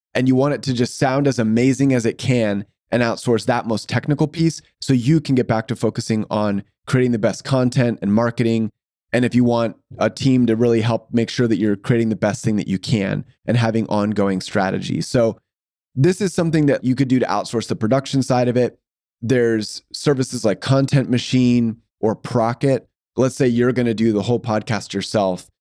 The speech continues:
There's teams like that that you can use that are gonna help you specifically with repurposing the content. So if you handle producing the show internally,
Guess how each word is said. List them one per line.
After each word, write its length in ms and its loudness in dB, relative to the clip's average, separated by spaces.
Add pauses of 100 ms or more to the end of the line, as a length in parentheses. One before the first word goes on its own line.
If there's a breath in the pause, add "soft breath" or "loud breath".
(420)
There's 680 -2 (100)
teams 300 2
like 160 -2
that 260 0
that 60 -2
you 140 2
can 160 0
use 240 2
that 100 -2
are 60 2
gonna 120 -2
help 240 -2
you 60 -2
specifically 520 -2
with 120 -2
repurposing 560 0
the 40 -2
content. 380 -4
So 80 0
if 100 0
you 360 2 (160)
handle 240 2
producing 420 -2
the 80 2
show 440 0 (120)
internally, 720 0